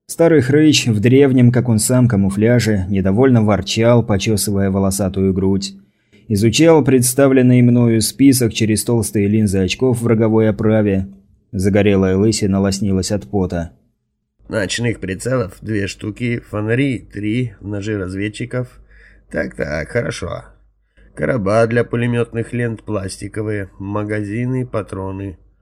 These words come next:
Speaker 2: А здесь что написано, не пойму.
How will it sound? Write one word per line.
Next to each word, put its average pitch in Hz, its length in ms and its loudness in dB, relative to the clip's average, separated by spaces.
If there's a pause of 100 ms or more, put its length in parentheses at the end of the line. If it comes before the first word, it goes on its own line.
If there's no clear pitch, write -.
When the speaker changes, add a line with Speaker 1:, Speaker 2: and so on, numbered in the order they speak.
(160)
Speaker 2:
А 82 420 -4
здесь 107 380 -6
что - 120 -10
написано, 95 640 -8
не 107 160 -8
пойму. 117 380 -6